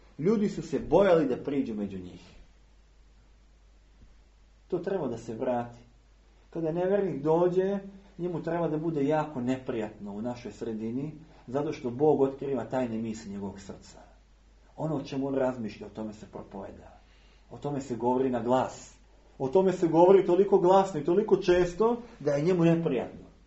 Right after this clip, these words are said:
Vidite, to je taj isti Bog koji je bio sa Pavlom. Taj isti Bog koji je bio u prvoj crkvi, u Korinćanima. Taj isti Bog koji je bio sa Abrahamom u tom daru. Taj isti Bog je u njegove nevesti. Na isti način,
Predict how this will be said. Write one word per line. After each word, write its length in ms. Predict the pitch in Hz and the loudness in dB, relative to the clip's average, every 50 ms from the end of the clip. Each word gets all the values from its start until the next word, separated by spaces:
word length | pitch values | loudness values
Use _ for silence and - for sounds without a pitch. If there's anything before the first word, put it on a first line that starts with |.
| - - | -4 -2
Vidite, 260 | 269 339 - 247 - | 0 2 2 2 2
to 120 | 285 311 | 2 2
je 60 | 294 | 2
taj 180 | - 262 262 302 | 4 4 4 4
isti 240 | 269 - - 277 - | 2 2 0 2 6
Bog 240 | 320 320 302 - - | 8 8 8 8 8
koji 100 | 214 196 | 6 6
je 60 | 190 | 6
bio 200 | 180 180 196 190 | 6 4 4 4
sa 100 | - 202 196 | 4 0 4
Pavlom. 480 | - 220 254 285 262 226 160 123 98 87 - - - - - - _ _ _ _ _ _ _ _ _ - | 6 8 8 10 8 8 6 4 0 -2 -8 -14 -18 -20 -20 -20 _ _ _ _ _ _ _ _ _ 0
Taj 160 | - 220 233 | 6 8 8
isti 240 | 254 254 - 247 233 | 8 8 2 0 0
Bog 260 | 208 262 262 254 254 247 | 4 6 6 6 8 8
koji 120 | 226 208 | 8 8
je 60 | 202 | 8
bio 100 | 214 214 | 8 4
u 100 | 208 202 | 4 4
prvoj 300 | - 220 226 233 240 220 226 | 6 4 6 6 6 4 4
crkvi, 320 | - 269 294 - - 202 | 0 -4 -4 -2 -2 -2
u 80 | 180 180 | -2 0
Korinćanima. 760 | - 190 208 247 294 320 269 - 262 208 170 156 135 120 104 - - - - - | 2 2 2 2 0 -2 -2 2 2 2 2 2 0 -2 -4 -6 -14 -20 -10 2
Taj 140 | - 202 208 | 8 8 8
isti 220 | 208 214 - 208 | 8 6 0 0
Bog 300 | 190 226 277 285 269 - - | 4 8 8 8 8 8 6
koji 100 | 190 175 | 6 4
je 80 | 160 | 6
bio 120 | 170 180 180 | 6 4 4
sa 160 | - 196 180 | 4 2 0
Abrahamom 640 | 175 185 208 240 285 311 311 311 277 226 175 156 156 | 4 6 6 8 8 8 6 6 4 2 2 2 2
u 120 | 156 160 | 2 4
tom 200 | 202 208 202 202 | 4 4 4 6
daru. 500 | 254 302 320 294 233 175 165 170 165 - - - - - | 6 8 8 8 6 4 2 0 -2 -6 -10 -12 -4 2
Taj 180 | 214 214 240 285 | 6 6 6 6
isti 260 | 269 269 294 262 220 | 6 2 0 2 6
Bog 320 | 262 302 330 311 294 208 | 10 12 12 12 12 12
je 60 | 196 | 10
u 40 | 180 | 8
njegove 340 | 175 175 180 196 226 233 240 | 8 8 10 10 10 10 12
nevesti. 600 | 262 349 381 370 277 - - - 143 113 - - - - - - _ _ _ _ _ _ - - _ _ _ _ _ _ _ _ _ _ _ _ _ _ _ _ - | 10 6 6 4 2 0 0 -4 -6 -6 -6 -8 -16 -20 -20 -20 _ _ _ _ _ _ -20 -20 _ _ _ _ _ _ _ _ _ _ _ _ _ _ _ _ -8
Na 120 | 147 165 | -4 -2
isti 320 | 226 302 302 311 - 349 339 | 0 0 0 2 2 4 10
način, 800 | 339 320 311 254 185 165 - 185 196 240 269 - - - - | 12 12 12 12 10 8 6 4 4 4 4 0 -4 -10 -16